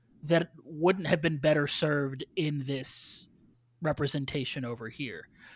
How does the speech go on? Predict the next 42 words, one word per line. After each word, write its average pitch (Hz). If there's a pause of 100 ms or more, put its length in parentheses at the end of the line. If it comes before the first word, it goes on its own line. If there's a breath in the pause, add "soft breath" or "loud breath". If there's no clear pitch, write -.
(100)
So -
I 185
think 262
in 320
a 254
lot 180
of 196
ways, 135
you 165
should 165
just, - (760)
like, 165
we 226
should 185
want 147
new 143
stories. 110
I 156
think 190
we 220
should -
stop - (340 soft breath)
wanting 180
them 156
to 165
just 156
retread 160
every 165
story 160
that 151
we've 151
ever 143
been 139
told 143
over 143
and 131
over 127
and 123
over 123
again. 107 (340 loud breath)
I 151
think 190